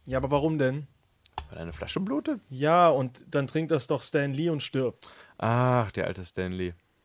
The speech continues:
Speaker 2: Ja.
Speaker 1: Sein wichtigster Auftritt, als er stirbt.
Speaker 2: Ja, auf jeden Fall muss Banner dann zurück in die Heimat, um sein, und, äh, trifft auf seine Tochter Betty wieder, dargestellt von Liv Taylor, die auch da mit dem Zustand herumforscht und die alle ihn heilen wollen.
Speaker 1: Warte mal, Liv Tyler spielt die Tochter von Edward Norton?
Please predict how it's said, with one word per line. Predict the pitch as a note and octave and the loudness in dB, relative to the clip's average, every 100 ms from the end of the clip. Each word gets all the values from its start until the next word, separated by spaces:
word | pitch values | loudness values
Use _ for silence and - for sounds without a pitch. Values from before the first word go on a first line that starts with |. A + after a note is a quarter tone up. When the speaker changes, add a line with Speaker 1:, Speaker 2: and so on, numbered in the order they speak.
| _ _ _ _ _ | _ _ _ _ _
Speaker 2:
Ja. | A2+ A#2 | 2 4
Speaker 1:
Sein | A#2+ - _ _ | 2 -6 _ _
wichtigster | - B2+ B2 C3 B2 | -6 -6 -4 -4 -2
Auftritt, | A2 - A2 G2+ | -2 -4 -6 -6
als | G#2+ | -8
er | G#2 | -8
stirbt. | - F#2 - - - _ _ | -10 -14 -18 -20 -20 _ _
Speaker 2:
Ja, | G#2 F2+ | -4 -2
auf | G2 | -2
jeden | A2 | -2
Fall | G#2 | -2
muss | G2+ | -2
Banner | G2 A2+ G2 | -2 0 0
dann | F#2+ | -4
zurück | - G#2 C#3+ | -6 -8 -8
in | - | -6
die | F#2+ | -4
Heimat, | G2 A#2+ B2+ A#2 - - | 0 0 0 -2 -4 -10
um | G2 F#2+ G2 | -8 -6 -6
sein, | F2 F2+ F#2 F2+ | -4 -2 -2 -4
und, | - F#2 F2 - | -6 -8 -8 -10
äh, | - - - | -10 -10 -12
trifft | - A2+ F#2 | -12 -12 -8
auf | |
seine | F2+ F2+ | -8 -6
Tochter | - C3+ F#2+ | -8 -6 -6
Betty | F2+ - - C3 | -4 -4 -2 -4
wieder, | A#2 A#2 A2 G#2+ | -2 0 0 -2
dargestellt | G#2+ G2+ G2 G2 | -4 -6 -4 -6
von | G2 | -4
Liv | F#2+ - | -4 -4
Taylor, | B2 C3 B2+ B2 - - - - - - - _ _ - | -2 -2 -2 -4 -10 -20 -20 -20 -20 -20 -20 _ _ 0
die | G#2+ G#2 | 2 4
auch | G2+ A#2+ G#2+ | 6 6 6
da | - A2 G#2+ | 0 0 0
mit | G#2 | -2
dem | G2 | -6
Zustand | G2 B2+ A#2 G#2 | -6 -4 -2 -2
herumforscht | G2+ A2 A2 A2 G#2 - | -2 -4 -4 -4 -4 -4
und | |
die | G2+ | -4
alle | F#2+ | -2
ihn | F#2 F#2+ | -4 -4
heilen | A#2+ A#2 A2 | -2 -2 0
wollen. | A2 G#2+ | 2 2
Speaker 1:
Warte | B2+ | 2
mal, | G#2 | 0
Liv | G2+ C3+ | -2 -4
Tyler | - B2 A#2+ E3 | -4 0 2 0
spielt | - A2 | -2 -12
die | A2 | -8
Tochter | A2+ - E3+ | -6 -4 -4
von | A#2+ | -2
Edward | A#2+ A2 F#2 | -6 -6 -6
Norton? | F#2+ A#2 D4+ | -6 -6 -8